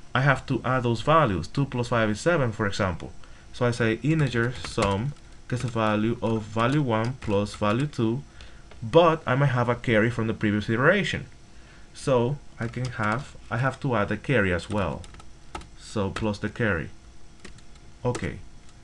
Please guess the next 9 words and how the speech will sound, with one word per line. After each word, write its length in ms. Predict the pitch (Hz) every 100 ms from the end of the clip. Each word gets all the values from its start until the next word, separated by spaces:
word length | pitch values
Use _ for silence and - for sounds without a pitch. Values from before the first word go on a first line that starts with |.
| -
now 360 | 117 151 196 160
that 140 | 131
I 20 | 131
have 240 | 143 120
the 100 | 104
sum 600 | - - 165 143 110 147 -
of 200 | 107 120
this 160 | 120
iteration, 800 | 113 107 101 165 185 - 101 135